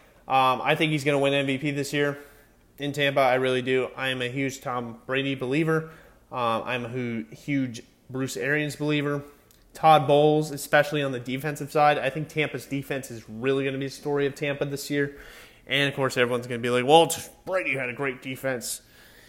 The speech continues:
You know, and buzz off. I mean, Brady's to go. Get over it. Um, th-, I don't know what else to tell you. He's at seven. I think he went to a great situation in Tampa, and I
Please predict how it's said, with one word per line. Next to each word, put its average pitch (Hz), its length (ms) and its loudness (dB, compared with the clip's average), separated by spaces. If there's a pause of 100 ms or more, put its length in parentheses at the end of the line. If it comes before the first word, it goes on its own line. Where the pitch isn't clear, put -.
(140)
You 160 60 0
know, 151 500 4
and 143 140 -10
buzz 151 220 4
off. 101 400 -6
I 135 140 -2
mean, 131 220 -2
Brady's 156 340 0
to 127 60 -10
go. 120 320 4 (240)
Get 135 140 0
over 113 320 2
it. 113 140 -8 (840)
Um, 107 260 -12 (680)
th-, 98 120 -20 (220)
I 120 140 -4
don't 113 180 -10
know 110 120 -8
what 113 200 -4
else 110 200 -6
to - 40 -20
tell 113 220 -6
you. 110 160 -4 (260)
He's 160 140 4
at 156 160 6
seven. 135 260 2
I 127 80 -2
think 139 180 -4
he 131 120 -4
went 131 180 -4
to 135 100 -4
a 120 40 -2
great 127 240 -2
situation 120 680 -8
in 123 160 -10
Tampa, 123 300 -4
and 110 160 -6
I 110 160 -8